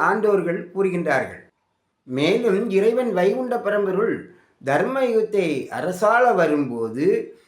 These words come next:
இந்த மலைகளெல்லாம் தண்ணீராக உருகி தர்மயுக மக்களுக்கு குடிநீராக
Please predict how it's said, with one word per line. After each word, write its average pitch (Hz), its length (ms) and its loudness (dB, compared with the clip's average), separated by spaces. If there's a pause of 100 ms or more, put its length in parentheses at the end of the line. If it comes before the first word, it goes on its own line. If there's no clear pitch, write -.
(240)
இந்த 143 220 0
மலைகளெல்லாம் 196 1080 2
தண்ணீராக 175 920 2
உருகி 175 680 -4 (240)
தர்மயுக 214 680 0
மக்களுக்கு 208 640 -2
குடிநீராக 208 880 2